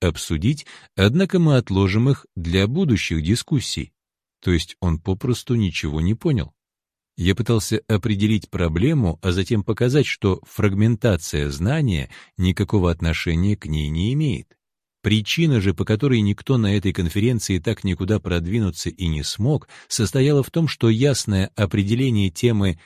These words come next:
«этика равенства в образовании» отсутствовало, и, следовательно, ни один из участников конференции не имел точного представления о том,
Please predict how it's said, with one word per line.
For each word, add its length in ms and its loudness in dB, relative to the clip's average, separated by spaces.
«этика 540 2
равенства 800 -2
в 120 -4
образовании» 960 -2
отсутствовало, 960 -4
и, 140 -2
следовательно, 800 -4
ни 140 2
один 340 2
из 200 2
участников 640 0
конференции 800 0
не 260 2
имел 280 2
точного 460 0
представления 800 0
о 180 -2
том, 300 0